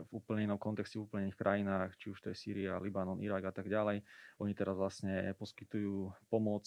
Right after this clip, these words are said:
eh, eh, tým, eh, ľuďom, či už nazývame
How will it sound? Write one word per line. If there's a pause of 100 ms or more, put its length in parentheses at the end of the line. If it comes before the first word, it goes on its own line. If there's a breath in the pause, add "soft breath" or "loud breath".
eh, (800 soft breath)
eh, (220)
tým,
eh, (320)
ľuďom,
či
už
nazývame